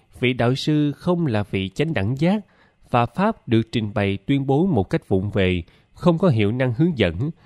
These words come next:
không hướng đến an tịnh, không do vị chánh đẳng giác tuyên thuyết. Và vị đệ tử trong pháp này sống thực hành pháp và tùy pháp, sống theo chánh hạnh,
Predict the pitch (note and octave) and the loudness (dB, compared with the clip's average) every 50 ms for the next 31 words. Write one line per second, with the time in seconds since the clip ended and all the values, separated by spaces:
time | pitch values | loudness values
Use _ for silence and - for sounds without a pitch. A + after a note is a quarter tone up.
0 | _ _ _ _ - - E3 D#3 D#3 C#3+ - - E3 F3+ G3 E3+ D#3 D#3 D#3+ F#3+ | _ _ _ _ -2 0 0 2 0 0 2 2 2 2 2 2 2 2 2 0
1 | G3+ - - - C#3+ D3 D3 C3+ - G2+ F2+ F2 F2+ F#2 F#2 - _ _ _ _ | -2 -4 -4 -4 -4 -4 -4 -2 -2 -4 -2 -2 -4 -6 -8 -10 _ _ _ _
2 | _ _ - - F3+ F3+ F3 F3+ D#3+ F3+ E3+ - - G#2+ G2 G2+ G2+ - D3 D3+ | _ _ -4 -2 0 0 0 2 2 2 0 2 0 -2 -2 -2 -2 -2 -4 -2
3 | F3 - G#2 G2+ A#2 C3+ D3 F3 G3 - - - C#3 B2+ B2 - D#3+ F3 A3 A3+ | -2 -2 -2 -2 -2 0 0 0 0 -2 -2 -2 0 0 0 0 0 0 0 0
4 | - _ _ _ _ _ _ _ _ _ _ _ _ _ - - C3 B2 A#2+ A#2+ | -4 _ _ _ _ _ _ _ _ _ _ _ _ _ -8 -4 -2 0 0 0
5 | A#2+ A2+ - A#2+ A#2+ A2 A2+ A2 A#2 - - G#2 G2 A2 D3 - - D#3 D3 C#3 | -2 -2 -4 -6 -4 -2 0 -2 -2 0 -2 -2 0 0 -2 -2 -2 -2 -2 0
6 | - F3+ F3+ - - A2+ G2 F#2 F2+ F2+ E2+ - _ _ _ - - - - D#3+ | -2 -4 -4 -2 -2 -2 0 0 0 -2 -4 -6 _ _ _ -16 -8 -4 -2 0
7 | F3 G#3+ G3+ - - A2+ - - - A#2+ G#2+ G2+ G2+ - - D3+ D#3+ G3+ - - | 0 0 -2 -2 -4 -4 -4 -6 -4 -4 -4 -4 -4 -6 -6 -4 -4 -4 -4 -6
8 | _ - F#2 F2 - G#2 F2+ F2+ - - C#3+ D#3+ G3 F#3+ - _ _ _ _ _ | _ -6 -6 -4 -4 -4 -6 -6 -6 -4 -4 -4 -4 -4 -8 _ _ _ _ _
9 | _ _ - - - D3+ D3+ F3+ F3+ - D3+ B2+ - - C#3+ E3+ F3 - A2 F2+ | _ _ -16 -6 -4 -2 -2 -2 -2 -2 -2 -2 -2 -2 -2 -2 -2 -4 -6 -6
10 | E2 E2+ F2+ | -6 -6 -8